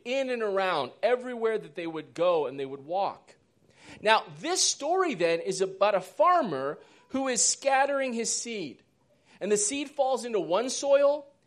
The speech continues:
and then it falls into another soil, and then next it falls into another soil, and then it falls into still another soil. This is exciting, isn't it? No, it's not, right?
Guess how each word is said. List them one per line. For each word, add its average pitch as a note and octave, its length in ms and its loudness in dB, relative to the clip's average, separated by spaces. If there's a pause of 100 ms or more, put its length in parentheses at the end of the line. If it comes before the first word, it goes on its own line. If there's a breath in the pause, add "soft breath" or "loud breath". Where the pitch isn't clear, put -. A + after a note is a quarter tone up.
(180 soft breath)
and D#3+ 100 -4
then G#3+ 100 4
it A3 100 -6
falls A#3+ 260 0
into G3 220 -6
another F3+ 360 -2
soil, C#4 600 4 (360 loud breath)
and F#3 100 -4
then G3+ 120 2
next B3 240 -2
it A#3+ 100 -8
falls A3+ 280 -2
into G3+ 240 -4
another F3 380 0
soil, C4+ 580 0 (280 loud breath)
and F#3 140 -2
then A3+ 120 2
it A#3 80 -6
falls B3+ 340 0
into A#3+ 180 -6
still A#3+ 280 2
another A3+ 380 2
soil. C#3 500 -4 (400 soft breath)
This A3+ 240 -6
is B3 80 -6
exciting, B3 560 0
isn't G#3+ 260 -2
it? B2+ 220 -8 (680)
No, D3+ 380 -2
it's - 140 -14
not, F3+ 520 0
right? F3+ 420 2